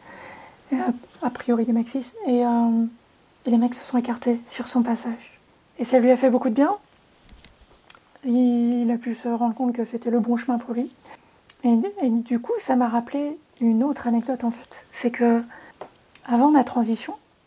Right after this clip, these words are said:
parce que j'avais conscience justement de, de, de ces problèmes de, euh, qui s'écarte sur les trottoirs, et cetera, je m'écartais systématiquement. Et, euh, y a, j'ai eu une réflexion notamment sur, euh,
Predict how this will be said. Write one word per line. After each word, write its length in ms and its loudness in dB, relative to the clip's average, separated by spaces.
parce 180 -8
que 100 2
j'avais 240 2
conscience 440 0
justement 440 0
de, 300 -4
de, 200 -2
de 160 0
ces 140 -6
problèmes 420 -2
de, 100 0
euh, 360 -2
qui 160 -2
s'écarte 480 -2
sur 180 -6
les 120 -2
trottoirs, 340 -2
et 60 -2
cetera, 400 -4
je 100 0
m'écartais 380 0
systématiquement. 640 -4
Et, 280 6
euh, 540 0
y 160 -2
a, 100 0
j'ai 160 -2
eu 120 0
une 120 2
réflexion 520 -2
notamment 420 0
sur, 320 -2
euh, 160 0